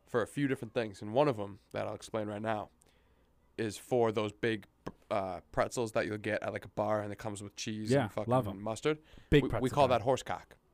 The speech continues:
Speaker 1: Because the, the trend in Buffalo, like, starting a couple years ago, was to have those big homemade ones
Speaker 2: Yeah.
Speaker 1: that just look like huge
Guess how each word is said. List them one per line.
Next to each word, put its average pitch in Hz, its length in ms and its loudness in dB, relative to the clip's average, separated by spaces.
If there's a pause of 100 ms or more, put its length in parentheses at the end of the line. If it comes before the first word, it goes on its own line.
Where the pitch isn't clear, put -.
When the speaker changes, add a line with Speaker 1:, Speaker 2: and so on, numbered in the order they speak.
(600)
Speaker 1:
Because 127 600 2
the, 123 240 4
the 117 120 -6
trend 147 360 0
in 131 160 -4
Buffalo, 117 720 2 (140)
like, 110 340 -2
starting 123 400 0
a 113 40 -6
couple 123 260 -2
years 120 200 2
ago, 107 200 -4
was 104 160 -8
to 104 80 -8
have 113 180 -2
those 107 140 -4
big 117 300 -2
homemade 113 440 -4
ones 156 320 -2 (220)
Speaker 2:
Yeah. 101 220 -2 (100)
Speaker 1:
that 113 160 0
just 110 180 -8
look 123 180 0
like 110 160 -2
huge 131 720 -4